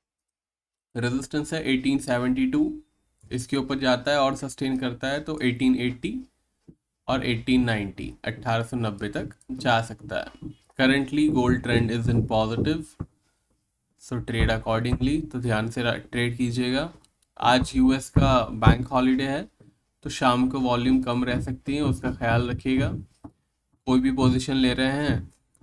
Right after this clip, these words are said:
तो strict stop loss के साथ लीजिएगा।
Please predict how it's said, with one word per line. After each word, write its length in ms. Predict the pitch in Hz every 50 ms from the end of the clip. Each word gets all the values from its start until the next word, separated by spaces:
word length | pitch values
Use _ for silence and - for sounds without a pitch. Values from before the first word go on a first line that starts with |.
| _ -
तो 80 | 135
strict 560 | 131 - - - - _ 147 147 147 143 - -
stop 340 | - - 139 123 113 120
loss 180 | 123 120 117 117
के 100 | - 127
साथ 280 | 120 - 127 127 - 90 - _ _ _ _ _
लीजिएगा। 600 | - 120 131 131 123 110 117 - 110 87 67 58